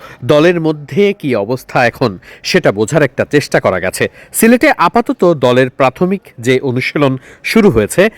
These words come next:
সেখানে দলের পরিস্থিতি দেখে, সবার বডি ল্যাঙ্গুয়েজ দেখে বেশ দারুণ একটা পরিবেশ মঞ্চায়িত হচ্ছে বলেই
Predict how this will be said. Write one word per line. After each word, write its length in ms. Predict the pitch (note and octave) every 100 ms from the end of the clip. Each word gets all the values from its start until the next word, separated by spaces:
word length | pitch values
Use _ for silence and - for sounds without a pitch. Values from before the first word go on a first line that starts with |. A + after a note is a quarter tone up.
| - -
সেখানে 400 | - A#3 G3+ A#2 F3 B2
দলের 240 | A2 A2+ A2
পরিস্থিতি 540 | C3+ C#3+ - F3+ F3
দেখে, 300 | E3 D#3+ A#2+ F2 - _ -
সবার 260 | D3 A2+ F#2+ _ -
বডি 260 | B2+ B2+ C3+
ল্যাঙ্গুয়েজ 380 | B2 A2 A2+ G2 A#2
দেখে 220 | - F#3 F#3+ - -
বেশ 180 | B2 - - _ - G#2+
দারুণ 260 | C3 D3 F3+
একটা 160 | D#3+ A#2
পরিবেশ 440 | - C3 C#3 G2+ - - - _
মঞ্চায়িত 460 | A#2+ B2+ C3+ B2+ -
হচ্ছে 320 | F2+ B2+ -
বলেই 260 | D3+ C3 F2+